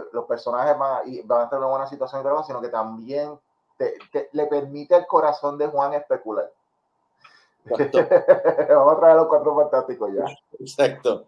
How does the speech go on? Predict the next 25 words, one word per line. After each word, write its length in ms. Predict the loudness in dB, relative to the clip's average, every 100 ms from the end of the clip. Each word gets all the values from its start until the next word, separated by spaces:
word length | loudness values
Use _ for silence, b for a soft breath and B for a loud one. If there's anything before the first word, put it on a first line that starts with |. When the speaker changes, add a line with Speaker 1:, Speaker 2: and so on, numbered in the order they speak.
| _
Speaker 2:
Sí, 220 | -10 -6
sí. 440 | -6 -6 -8 -8 -16 _ -18 B B B -4
Este, 920 | -4 -4 -8 -2 0 0 -2 -18 -20 _ _
<laughs> 180 | _
pero 240 | 8 10 10
sí, 300 | 6 2 4
este, 320 | 4 2 -6 4
e-, 200 | 4 6 0
este 260 | 4 2 6
ya 200 | 4 4
es, 140 | 2 0
eh, 340 | -2 0 0 2
eh, 260 | 2 0 -6
fase 260 | -4 -2 -4
cinco. 500 | -6 -10 -10 -12 -14 _ _ _ -20 -20 b b b _ _ -20
Speaker 1:
Sí, 280 | -6 -2 -2
fase 340 | 2 2 2
cinco, 520 | -6 -8 -10 -4 -2 -2
Speaker 2:
Ok. 80 |
Speaker 1:
fase 300 | 2 0 0
cinco 580 | -8 -10 -14 -8 -2 -2
empieza 800 | -2 -8 -12 -12 -8 -8 -4 -6
con, 240 | -2 -4 -4
exactamente 800 | -4 -2 -4 -2 -4 -4 -6 -4
con 220 | 0 0